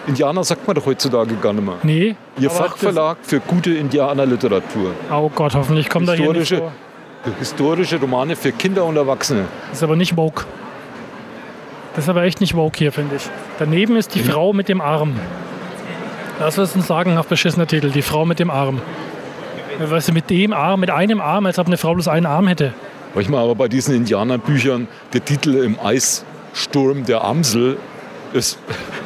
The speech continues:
Speaker 1: <laughs> wirkt sie, wirkt auch ein bisschen K-I-generiert, oder?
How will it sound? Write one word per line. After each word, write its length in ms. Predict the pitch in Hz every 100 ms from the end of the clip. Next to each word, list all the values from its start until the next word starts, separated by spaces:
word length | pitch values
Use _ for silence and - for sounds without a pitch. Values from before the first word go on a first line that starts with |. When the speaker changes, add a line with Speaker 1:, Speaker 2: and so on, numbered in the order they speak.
| - 277
Speaker 1:
<laughs> 720 | - 240 - - 247 - 202
wirkt 200 | 131 -
sie, 220 | 143 156 120 - -
wirkt 220 | 131 135
auch 120 | 160
ein 100 | 160
bisschen 380 | 156 143 - 151
K-I-generiert, 880 | 131 123 135 135 104 120 110 120 113
oder? 280 | 113 139 156